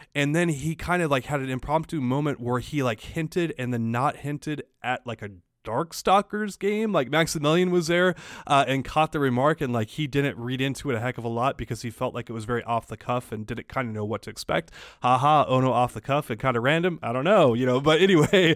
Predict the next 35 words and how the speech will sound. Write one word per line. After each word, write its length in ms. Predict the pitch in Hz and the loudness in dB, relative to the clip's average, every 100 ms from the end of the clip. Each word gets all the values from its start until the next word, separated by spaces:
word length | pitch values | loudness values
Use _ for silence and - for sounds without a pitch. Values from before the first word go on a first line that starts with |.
| 170 | 2
<laughs> 160 | 208 208 | 0 4
um, 320 | 165 156 139 151 | 4 4 2 -2
so 260 | - 202 | 2 4
he, 320 | 165 - 202 | 4 2 0
he 160 | 147 175 | 0 2
was 100 | 196 | 2
part 160 | - 220 | 4 4
of 60 | |
a 80 | 202 | 4
panel 240 | 185 175 | 4 4
that, 160 | 151 147 | 4 2
you 120 | 143 | 2
know, 60 | 127 | 2
went 160 | 135 | 4
over, 240 | 151 139 139 | 2 2 0
you 80 | 131 | 0
know, 160 | 120 | -4
different 400 | 117 143 160 151 | -6 -4 -2 0
things 160 | 151 127 | -2 0
about 180 | 135 - | 0 0
Street 220 | - 131 | -4 -4
Fighter 220 | 127 120 | 0 0
and 100 | 117 | 0
that 140 | 107 | -4
stuff. 280 | - 127 110 - - - | -4 -2 -2 -6 -18 -2
Um, 180 | 143 131 | 0 2
there 100 | 147 | 2
was 160 | 147 | 2
no 260 | 156 156 151 - | 4 4 2 -2
major 340 | 143 147 143 | 0 2 4
announcement 400 | 135 123 120 135 | 4 2 0 -4
beyond 340 | 123 127 123 117 | -2 0 2 0
the 60 | |
costumes, 540 | 107 107 95 - 80 - | -2 -6 -8 -12 -10 -2
right? 240 | 127 147 | 0 0